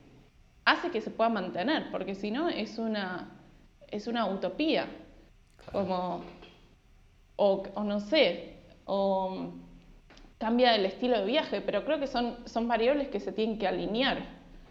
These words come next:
Speaker 1: Que puedas tener los medios para hacerlo, o sean tus ahorros, o sean porque seguís trabajando. ¿En qué momento lo vas a hacer? Porque después la vida te pasa y
Speaker 2: Claro.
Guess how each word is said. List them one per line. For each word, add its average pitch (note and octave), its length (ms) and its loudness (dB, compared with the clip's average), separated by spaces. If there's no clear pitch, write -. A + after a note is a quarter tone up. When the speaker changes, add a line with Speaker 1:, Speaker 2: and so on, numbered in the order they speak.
Speaker 1:
Que A3+ 100 6
puedas B3+ 280 0
tener A#3 580 2
los G3 260 -4
medios C4+ 360 6
para A#3+ 160 2
hacerlo, F#3+ 520 0
o - 80 -4
sean G#3+ 240 0
tus A3 180 0
ahorros, A#3 460 4
o G3 40 -6
sean G#3 220 0
porque G3 260 -2
seguís F#3+ 260 -2
trabajando. F#3+ 720 -2
¿En G#3 200 4
qué C#4 100 4
momento B3 380 2
lo G3+ 80 4
vas F#3 160 2
a G3 40 -4
hacer? D3+ 360 -2
Porque G#3 180 2
después C4 220 6
la C4 80 8
vida B3 240 10
te G3 100 4
pasa C4 600 2
y F#3+ 340 -2
Speaker 2:
Claro. A2+ 360 -2